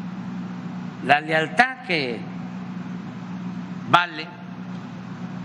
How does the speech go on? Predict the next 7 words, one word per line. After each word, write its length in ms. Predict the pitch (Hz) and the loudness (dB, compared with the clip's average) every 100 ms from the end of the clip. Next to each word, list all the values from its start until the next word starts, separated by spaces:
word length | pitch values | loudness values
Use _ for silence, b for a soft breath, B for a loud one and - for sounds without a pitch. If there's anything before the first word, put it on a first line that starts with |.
| - - | -4 2
que 120 | 127 | 4
rifa, 400 | 175 220 180 160 - - - - - - - - - - - - - - - | 6 6 6 4 0 -12 -12 -10 -10 -8 -8 -8 -8 -8 -6 -6 -8 -8 -2
es 100 | 160 | 4
la 120 | 185 165 | 6 4
lealtad 400 | 147 131 147 160 - - | 2 4 6 4 2 4
al 240 | 139 - | 4 4
pueblo, 640 | 165 165 147 147 127 110 | 4 6 6 6 6 4